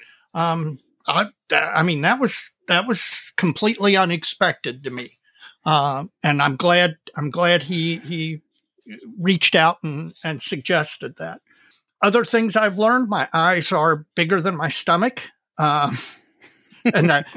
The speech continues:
I mean that in the modeling sense as well as the just having finished Thanksgiving dinner sense. My goal was to finish five models this year. I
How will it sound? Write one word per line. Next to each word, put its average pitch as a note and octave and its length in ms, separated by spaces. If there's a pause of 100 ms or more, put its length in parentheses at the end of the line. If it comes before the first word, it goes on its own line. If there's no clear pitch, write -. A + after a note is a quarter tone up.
(120)
I F3+ 120
mean G#3 260
that G3 220
in F3+ 140
the E3 40
modeling F#3 540
sense E3+ 420
as D3 160
well D#3+ 300
as D3+ 240
the C#3+ 160
just D#3+ 260
having D3+ 320
finished D3+ 460
Thanksgiving C#3+ 640
dinner E3 260
sense. C#3 540 (120)
My D#3 200
goal F#3+ 400
was G3 220
to F3+ 100
finish G3+ 340
five F#3 480
models G3+ 680 (120)
this G3 360
year. G#3+ 400
I C#3 260